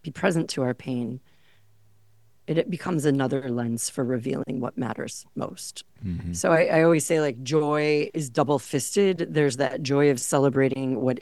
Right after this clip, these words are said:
Speaker 1: is and praising God for what's been realized and those things we're so grateful for and wonderful. And then there's that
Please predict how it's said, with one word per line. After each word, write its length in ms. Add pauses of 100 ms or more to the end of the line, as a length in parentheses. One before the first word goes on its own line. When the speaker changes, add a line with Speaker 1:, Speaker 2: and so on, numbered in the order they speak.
Speaker 1:
is 420
and 100
praising 300
God 400
for 320 (960)
what's 220
been 160
realized 640
and 100
those 180
things 280
we're 160
so 200
grateful 400
for 600 (160)
and 160
wonderful. 640
And 160
then 160
there's 420
that 300